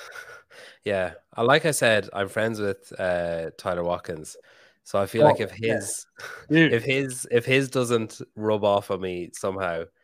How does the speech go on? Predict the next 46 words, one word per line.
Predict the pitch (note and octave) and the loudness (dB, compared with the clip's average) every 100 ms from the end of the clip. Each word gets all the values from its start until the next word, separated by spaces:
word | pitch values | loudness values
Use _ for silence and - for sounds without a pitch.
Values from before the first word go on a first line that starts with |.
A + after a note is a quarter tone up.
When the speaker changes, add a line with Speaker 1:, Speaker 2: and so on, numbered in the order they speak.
| _ - | _ 0
Speaker 1:
and | A2 | 2
he's | B2 - | 2 2
tried | A#2 C3 | 2 2
to | A#2 | 0
rub | G#2 G2+ | -2 0
off | G2 F#2+ F#2+ | 2 0 -4
on | |
me | F2 | -8
many | F2 F2 F2+ | -6 -4 -4
times, | F#2 D#2+ D#2 - _ - - - | -6 -10 -12 -16 _ -18 -16 -4
but | G#2+ | 0
if | G#2 | 2
he, | A#2+ B2 | 4 2
if | A#2+ A2+ | 0 2
his | C3 B2+ | 2 4
accent | B2+ B2 D3+ | 2 2 -2
doesn't | B2+ B2 A2+ | -2 0 2
rub | A2+ G#2+ | 2 4
off | G#2+ G#2 | 2 2
on | G2+ | -2
me, | F#2 F2+ | -4 -4
I | F2 | -4
don't | F#2+ | -2
think | F#2 F2 - | -4 -6 -8
anyone's | F2+ F#2 F2+ F#2+ | -6 -4 -6 -8
will, | E2+ E2 _ | -8 -10 _
because | G2 F#2 F2 E2+ C3 | -10 -6 -6 -6 -6
Speaker 2:
He, | G2+ C#3 | -6 -2
he's, | C#3 C3+ C3 | -2 -2 -2
he's | D3 D3 | 0 0
known | C3+ D3+ E3 | 2 4 2
for | B2+ A2 | 2 -8
that. | G#2 - _ _ _ - | -12 -16 _ _ _ -8
Speaker 1:
his | - D3+ | 0 0
is | D#3 | 2
the | D3 | 4
only, | D#3 D3+ C#3+ - | 6 6 4 0
<laughs> | A#2 C3 A2 | 0 0 2
yeah, | G#2 F#2+ | 0 0
his | F#2+ A#2 C3 | -4 -6 -6
is, | B2+ - A#2 - | -8 -10 -10 -8
<laughs> | A#2 - | -10 -8
there's, | A#2 G2 - | -8 -8 -10
yeah, | G#2 G2+ F#2 | -4 -4 -4
there's, | F2+ F2 F2 | -6 -10 -8
uh, | E2 E2 | -8 -6